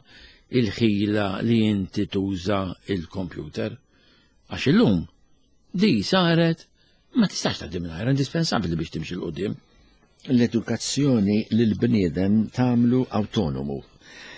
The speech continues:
Speaker 2: Mhux biss toffrilu ħafna għażliet, firxa wiesa' ta' possibilitajiet, imma wkoll tgħinu jaħseb b'moħħu biex jagħmel għażla tajba.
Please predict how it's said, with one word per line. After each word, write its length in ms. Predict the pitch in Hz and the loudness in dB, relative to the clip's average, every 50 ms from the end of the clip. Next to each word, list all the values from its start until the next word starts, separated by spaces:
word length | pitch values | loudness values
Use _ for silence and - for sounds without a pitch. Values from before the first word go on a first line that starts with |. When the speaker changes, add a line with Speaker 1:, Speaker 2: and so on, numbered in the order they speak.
| - - - - - _ | -20 -20 -20 -20 -16 _
Speaker 2:
Mhux 260 | - 175 185 185 147 110 | 0 2 2 2 2 2
biss 440 | 104 104 98 92 - - - - - | 0 0 0 2 0 -2 -2 -4 0
toffrilu 640 | - 110 95 - - - 87 87 85 82 78 80 76 | -2 -2 -2 -2 -6 -4 -2 -2 0 0 0 -2 -2
ħafna 380 | 76 90 85 - - 80 76 71 | -2 -2 -4 -4 -4 -6 -4 -4
għażliet, 640 | 71 71 - - 78 71 69 71 92 123 - - - - - | -4 -4 -4 -4 -4 -4 -2 -2 -2 -2 -2 -6 -16 -14 -8
firxa 460 | - - 110 87 82 - - 87 80 | -2 -2 0 0 0 -2 -2 -2 -2
wiesa' 460 | 73 73 71 65 67 - - - 95 107 92 | -2 -4 -4 -6 -6 -6 -6 -6 -6 -6 -6
ta' 160 | - 85 76 69 - | -6 -6 -8 -6 -6
possibilitajiet, 1120 | - 82 80 - - - 85 67 76 73 71 73 - 92 95 101 127 160 175 165 - - - - - - - - - - - - - - | -8 -8 -6 -6 -4 -4 -4 -4 -4 -4 -6 -4 -4 -4 -4 -2 0 0 -2 -2 -4 -10 -20 -20 -20 -20 -20 -20 -20 -20 -20 -16 -6 -2
imma 260 | 190 185 160 147 135 | 0 2 2 2 2
wkoll 400 | 123 113 - 87 80 69 69 69 - | 0 0 -2 -4 -4 -4 -4 -8 -10
tgħinu 540 | - - 156 170 170 170 170 165 165 175 175 - - | -4 -2 0 0 2 0 0 0 0 0 -2 -2 -2
jaħseb 680 | 113 127 147 135 - - - - 131 131 127 - - - - | -2 -2 -2 -2 -4 -6 -6 -4 -2 -4 -4 -6 -12 -8 -2
b'moħħu 540 | 113 127 143 147 139 - - - - 78 71 - - - | 0 0 0 0 -2 -6 -10 -8 -6 -6 -6 -6 -8 -4
biex 240 | - 160 143 - 139 | -4 -2 -2 -2 -2
jagħmel 440 | 143 147 151 151 151 156 151 143 - | -2 -2 0 0 -2 -2 -2 -4 -6
għażla 520 | - - 143 135 139 127 113 123 131 131 - 147 | -8 -6 -4 -2 -2 -2 -2 -2 -4 -4 -2 -2
tajba. 380 | 143 139 131 104 - 78 71 | 0 0 0 0 -2 -6 -8